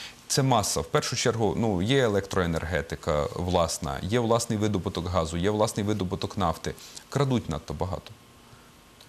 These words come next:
Тому третє, про що ми повинні говорити, це неймовірний обсяг корупції.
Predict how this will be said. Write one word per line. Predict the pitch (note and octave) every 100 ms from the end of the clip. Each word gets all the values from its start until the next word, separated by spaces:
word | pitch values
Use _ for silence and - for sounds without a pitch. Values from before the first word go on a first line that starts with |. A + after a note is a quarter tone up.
| -
Тому | A#2 A#2 -
третє, | D3+ E3 D#3
про | A2 A2+
що | -
ми | G#2+
повинні | G2 G#2 G2
говорити, | G#2 G#2+ G#2 C#3 C3+
це | F#2+ F#2+
неймовірний | G#2 G#2+ G#2+ A#2+ C#3+ C3+
обсяг | - G2 - A#2 -
корупції. | G#2 E2+ - -